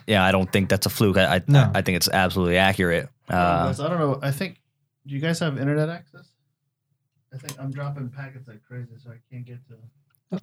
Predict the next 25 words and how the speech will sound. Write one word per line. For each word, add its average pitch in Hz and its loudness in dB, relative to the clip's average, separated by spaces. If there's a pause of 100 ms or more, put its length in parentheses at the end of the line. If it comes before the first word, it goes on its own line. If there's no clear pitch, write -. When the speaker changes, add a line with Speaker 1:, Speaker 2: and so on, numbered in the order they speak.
Speaker 2:
Are 143 6
we 127 6
still 127 2
live 123 4
or 143 4
no? 113 4 (340)
Speaker 3:
It 123 -18
looks - -20
like 247 -20
it's, - -20 (340)
I 131 -20
don't 180 -18
think - -20
it's 139 -18
speed. - -20
Speaker 2:
No, 139 6
I 131 4
just 135 2
lost 127 2
the 127 -4
feed. 123 2 (220)
Speaker 1:
Yeah, 98 2
I 92 -2
lost 95 0
it. - -6